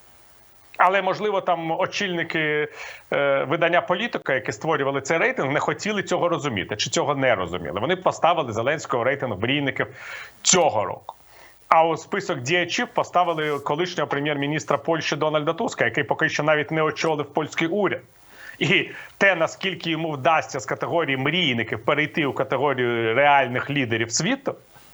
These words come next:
ми побачимо тільки наприкінці дві тисячі двадцять четвертого року, а не зараз. І це теж, мені здається, абсолютно очевидно.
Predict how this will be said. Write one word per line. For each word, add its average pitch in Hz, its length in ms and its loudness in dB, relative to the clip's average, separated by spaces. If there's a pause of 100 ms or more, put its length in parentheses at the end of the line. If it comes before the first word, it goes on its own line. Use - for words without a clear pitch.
(720)
ми 175 120 2
побачимо 185 560 2
тільки 208 400 -4
наприкінці 156 600 -2
дві 143 180 -2
тисячі 202 440 -2
двадцять 160 680 2 (640)
четвертого 170 720 2
року, 127 280 -4 (1500)
а 156 100 2
не 151 160 -2
зараз. 117 520 -2 (600)
І 165 100 -6
це 175 160 0
теж, 175 260 -2
мені 175 200 -4
здається, 170 380 0
абсолютно 175 480 0
очевидно. 151 560 -2